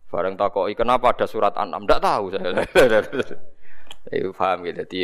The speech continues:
kena apa, suket dibakas Quran apa, wa faqihatau Wa abba. Abba maknane mar'al an'am. Nggon pangonane kewan. Go suket iku unsur kehidupan.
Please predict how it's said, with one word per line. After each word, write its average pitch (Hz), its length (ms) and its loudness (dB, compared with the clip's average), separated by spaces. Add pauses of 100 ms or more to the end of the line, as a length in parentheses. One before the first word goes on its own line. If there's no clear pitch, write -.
(160)
kena 95 320 -2
apa, - 200 -2
suket - 400 -4
dibakas 90 440 -2
Quran - 320 -2
apa, 107 160 -4
wa 92 200 0
faqihatau 101 1080 0 (220)
Wa - 160 4
abba. - 480 -2
Abba 107 400 2
maknane 110 400 0
mar'al 113 720 2
an'am. 92 560 -4 (120)
Nggon 110 400 4 (1000)
pangonane 104 720 0
kewan. 110 720 -4
Go 104 100 2
suket 101 540 -4
iku 131 160 -2
unsur 113 480 -2
kehidupan. - 720 -12